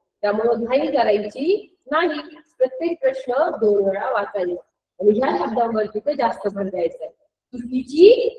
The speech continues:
जोडी विचारली. काय विचारलंय? चुकीची जोडी. म्हणजे याच्यापैकी तीन जोड्या ज्या आहेत ते काय असणार आहेत? बरोबर असणार आहे. आणि एक जोडी जी आहे ती चुकीची असणार आहे. चला, बघूया.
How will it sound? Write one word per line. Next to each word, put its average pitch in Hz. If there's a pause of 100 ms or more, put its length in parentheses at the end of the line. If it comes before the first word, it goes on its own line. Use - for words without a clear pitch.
(140)
जोडी 233
विचारली. 185
काय 240
विचारलंय? 277 (340)
चुकीची 254
जोडी. 185 (120)
म्हणजे 196
याच्यापैकी 294
तीन 339
जोड्या 302
ज्या 294
आहेत 277
ते 285
काय 294
असणार 262
आहेत? 247 (460)
बरोबर 359
असणार 320
आहे. 285
आणि 214
एक 208
जोडी 226
जी 220
आहे 226
ती 233
चुकीची 208
असणार 208 (380)
आहे. 180 (360)
चला, 226
बघूया. 220